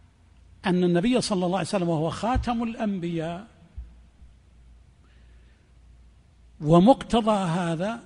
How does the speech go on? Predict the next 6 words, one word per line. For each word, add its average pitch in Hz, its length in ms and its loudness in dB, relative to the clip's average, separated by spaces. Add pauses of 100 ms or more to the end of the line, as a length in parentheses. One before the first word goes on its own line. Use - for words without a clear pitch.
(580)
أن 208 400 2
جميع 196 640 0
الأنبياء 175 880 -2
من 180 160 0
لدن 214 500 -2
آدم 208 520 -4